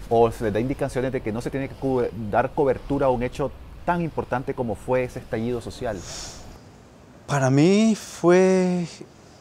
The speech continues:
Speaker 2: un golpe tremendo porque, si bien había sido una política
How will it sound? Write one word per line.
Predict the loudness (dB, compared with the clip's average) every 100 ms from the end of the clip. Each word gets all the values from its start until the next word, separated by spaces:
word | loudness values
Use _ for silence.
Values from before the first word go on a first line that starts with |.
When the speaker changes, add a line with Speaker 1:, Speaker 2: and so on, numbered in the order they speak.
| -20 -20 -20 -20 -20 -12 0
Speaker 2:
un | 4 6
golpe | 6 4 2
tremendo | 0 0 0 0 0 -2
porque, | -2 -6 -6 -4 -2 -2 -6 -10 -14 -18 -20 -20 -12
si | -2 4
bien | 6 8 8
había | 6 6 4
sido | 6 6
una | 8 4
política | 4 4 2 -2 -2 -2